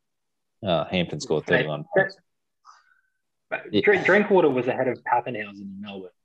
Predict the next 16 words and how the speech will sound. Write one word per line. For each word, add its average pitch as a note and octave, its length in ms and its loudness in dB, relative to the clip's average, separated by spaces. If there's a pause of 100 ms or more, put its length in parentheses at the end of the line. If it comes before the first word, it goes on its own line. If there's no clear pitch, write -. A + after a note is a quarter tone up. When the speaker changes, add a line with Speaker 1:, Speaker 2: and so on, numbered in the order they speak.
Speaker 2:
That's G#2+ 220 -2
how G2+ 120 0
Speaker 1:
Yeah. F#2 140 4
Speaker 2:
good G2+ 260 -2 (140)
Drinkwater F#2+ 560 -8
is. F2+ 80 -14
Speaker 1:
Mm. E2 140 -12 (200)
Actually, F#2 380 0 (220)
I G2+ 60 4
don't F#2 180 4
mind D2 220 -4
Drinky. D2+ 400 -10
He's F#2 140 0
all D2 100 0
right. D#2+ 140 -2 (960)
Um, D#2+ 360 0